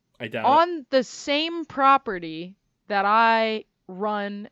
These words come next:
Speaker 2: and manage, there is a church. Granted, it is mostly used for smoking weed at halftime during the Super Bowl, but on occasion they do hold service.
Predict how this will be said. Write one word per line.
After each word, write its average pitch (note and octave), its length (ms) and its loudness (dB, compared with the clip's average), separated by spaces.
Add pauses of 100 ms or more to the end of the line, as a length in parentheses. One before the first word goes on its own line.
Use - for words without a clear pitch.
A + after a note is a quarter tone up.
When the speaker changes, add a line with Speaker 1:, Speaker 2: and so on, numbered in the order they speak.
(120)
Speaker 2:
and F3+ 260 -10
manage, F#3+ 640 -12 (680)
there F#3 360 -4
is A#3 260 -4
a D#4+ 60 -4
church. - 680 -6 (540)
Granted, A3 720 2 (720)
it A3+ 200 0
is G#3 200 0
mostly C#4+ 680 0
used B3 760 -4 (320)
for A3+ 200 -4
smoking A3 680 -2
weed A3+ 400 0
at F3 320 -2
halftime G#3 760 0
during G3+ 300 -4
the F#3 120 -6
Super F4 420 0
Bowl, G#3+ 300 2
but A#3 260 0
on B3 180 6
occasion B3 540 -2
they G#3+ 120 -4
do A3 200 -4
hold G#3 260 -6
service. F#3+ 500 -8